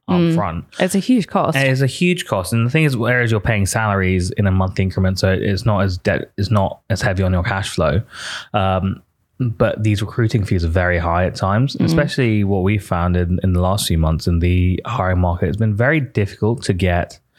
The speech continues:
Speaker 1: good candidates. So it's not always, you know, you would think, oh, if the candidate earns, say, again, for the sake of numbers, fifty thousand pounds a year, it'll be five percent that you pay up front. That used to be the old model pre-covid, but what we've seen, you know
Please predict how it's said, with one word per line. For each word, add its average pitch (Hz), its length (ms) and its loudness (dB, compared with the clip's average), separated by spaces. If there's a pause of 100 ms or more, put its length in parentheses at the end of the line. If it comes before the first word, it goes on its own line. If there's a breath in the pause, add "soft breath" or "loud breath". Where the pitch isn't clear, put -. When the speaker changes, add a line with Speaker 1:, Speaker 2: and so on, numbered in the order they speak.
(320 soft breath)
Speaker 1:
good 92 180 0
candidates. 101 640 -2 (340 loud breath)
So 127 180 0
it's 123 100 -2
not 160 220 2
always, 117 540 0
you 101 60 0
know, 101 100 2
you 95 140 2
would 92 100 -2
think, 101 260 0 (140)
oh, 104 300 2
if - 220 -2
the 104 80 2
candidate 98 680 -2 (240)
earns, 95 360 2
say, 90 220 0
again, 87 300 0
for 92 60 -2
the 87 40 -2
sake 90 160 -2
of 87 80 -2
numbers, 87 320 0
fifty 90 220 0
thousand 85 300 -2
pounds 87 260 -2
a 87 40 2
year, 87 320 2 (880 soft breath)
it'll 90 180 0
be 92 120 2
five 90 340 -2
percent - 460 -2 (200)
that 90 140 0
you 92 140 0
pay 92 140 0
up - 160 -4
front. 95 340 -2 (680 loud breath)
That 127 180 0
used 120 220 2
to - 80 -4
be 120 60 2
the 110 100 2
old 104 180 0
model 107 240 2
pre-covid, 104 560 0
but 101 220 2
what 104 200 0
we've 104 200 2
seen, 95 360 2
you 98 80 2
know 87 240 2